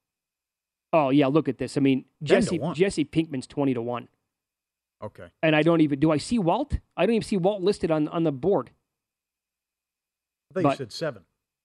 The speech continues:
Speaker 2: Didn't you say
Speaker 1: No,
Speaker 2: seven?
Speaker 1: that's Gus.
Speaker 2: I think it was, it was Gus seven.
Speaker 1: Gus, yeah.
Speaker 2: Okay.
Speaker 1: How about from Huel, the gigantic, uh, security
Speaker 2: <laughs>
Speaker 1: guard?
Speaker 2: The big fella. Lost
Speaker 1: He's,
Speaker 2: some weight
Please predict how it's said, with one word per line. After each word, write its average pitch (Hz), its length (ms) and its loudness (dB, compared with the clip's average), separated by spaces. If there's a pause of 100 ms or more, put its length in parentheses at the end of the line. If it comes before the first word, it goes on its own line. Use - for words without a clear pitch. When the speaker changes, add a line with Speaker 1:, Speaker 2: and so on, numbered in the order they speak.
(220)
Speaker 2:
Didn't 139 160 -20
you 147 60 -20
say - 140 -10
Speaker 1:
No, 208 80 4
Speaker 2:
seven? 175 80 4
Speaker 1:
that's 196 160 -2
Gus. - 480 -4
Speaker 2:
I 143 40 -8
think 123 120 -6
it 104 80 -16
was, 101 100 -20
it 123 60 -8
was 95 100 -18
Gus 151 240 -6
seven. - 180 -10
Speaker 1:
Gus, 175 300 -2
yeah. 160 180 2
Speaker 2:
Okay. 131 120 -10 (1900)
Speaker 1:
How 165 120 2
about 165 160 2
from 143 180 0
Huel, 156 440 2
the 139 100 -4
gigantic, 147 560 0
uh, 135 60 -4
security 147 380 0
Speaker 2:
<laughs> - 0 -
Speaker 1:
guard? 131 280 0
Speaker 2:
The 147 140 2
big 127 100 -6
fella. 120 420 -8
Lost 180 200 2
Speaker 1:
He's, - 20 -4
Speaker 2:
some 180 140 0
weight 240 140 4